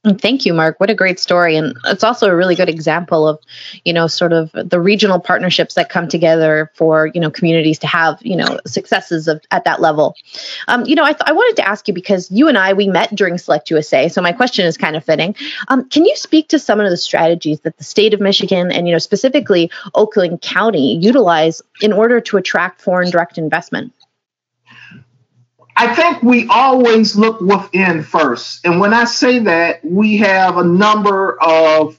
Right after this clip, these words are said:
Speaker 2: foreign firms within Oakland County that we work with. And what we have found out is that a lot of times the, uh, leadership of the local operation is competing against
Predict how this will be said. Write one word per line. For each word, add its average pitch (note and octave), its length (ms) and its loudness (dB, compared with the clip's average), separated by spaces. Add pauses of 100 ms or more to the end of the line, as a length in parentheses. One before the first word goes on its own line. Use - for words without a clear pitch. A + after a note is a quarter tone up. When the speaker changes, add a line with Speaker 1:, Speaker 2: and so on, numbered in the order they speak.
(120)
Speaker 2:
foreign F#3 420 0
firms F3+ 640 0
within F3+ 560 -2
Oakland D#3+ 400 2
County D3+ 440 2
that D3+ 220 0
we D#4+ 220 2
work - 320 2
with. - 340 2 (380)
And E3+ 200 2
what A#3 220 2
we A#3 160 4
have G#3 160 0
found F#3+ 460 0
out F#3+ 300 0
is D#3+ 380 0
that D#3 400 2 (140)
a F3 80 0
lot F#3 460 4
of B3 120 0
times F3+ 840 0
the, E3+ 520 -2 (220)
uh, C#3+ 400 2
leadership G3+ 880 2 (360)
of E3 240 2
the D#3+ 80 6
local F#3+ 520 4
operation F3+ 840 2
is D#3 160 0
competing F3+ 880 2 (280)
against F3+ 760 -2